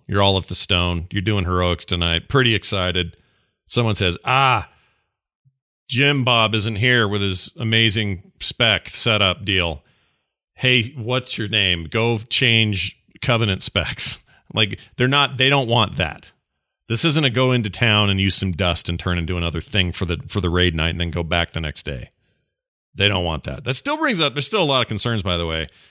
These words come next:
that that presents for guilds that are trying to min-max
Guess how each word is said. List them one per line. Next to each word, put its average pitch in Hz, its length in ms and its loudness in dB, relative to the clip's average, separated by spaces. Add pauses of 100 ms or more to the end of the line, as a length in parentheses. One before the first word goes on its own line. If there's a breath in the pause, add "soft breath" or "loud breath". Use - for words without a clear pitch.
that 101 140 -4
that 98 180 0
presents 85 420 -2 (240 soft breath)
for - 140 -4
guilds 113 500 2 (240 soft breath)
that 104 100 -2
are 101 60 0
trying 101 380 -2
to 87 240 -2
min-max 92 720 0